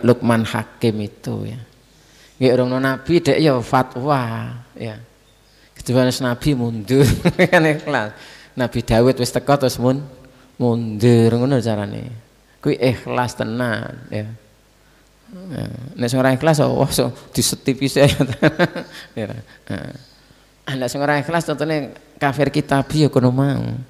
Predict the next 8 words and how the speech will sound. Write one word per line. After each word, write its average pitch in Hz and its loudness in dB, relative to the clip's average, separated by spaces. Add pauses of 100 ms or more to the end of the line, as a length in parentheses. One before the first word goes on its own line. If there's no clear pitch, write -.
(560)
Ngowah-ngowah 110 4
ayat 120 0
sadurunge 98 -4
Kanjeng 101 0
Nabi 98 -2
sing 104 -6
seteruse 101 -2
teko. 95 -2